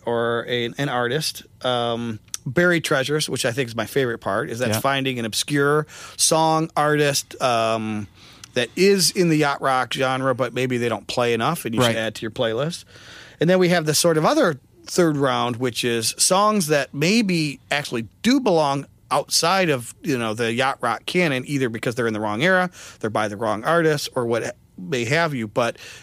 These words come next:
Speaker 1: adding this song to your collection, uh,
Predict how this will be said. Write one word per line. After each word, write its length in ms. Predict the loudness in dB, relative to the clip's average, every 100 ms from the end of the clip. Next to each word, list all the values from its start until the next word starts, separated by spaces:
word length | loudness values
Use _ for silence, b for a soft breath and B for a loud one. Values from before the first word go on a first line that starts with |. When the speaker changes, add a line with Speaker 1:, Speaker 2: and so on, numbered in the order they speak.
| B
Speaker 1:
adding 360 | -2 2 2 2
this 140 | 2
song 340 | 2 2 0 -2
to 180 | -4 -4
your 160 | -4
collection, 800 | -2 0 0 0 -2 -2 -2 -6 B B B B B -20 -6
uh, 200 | -2 -2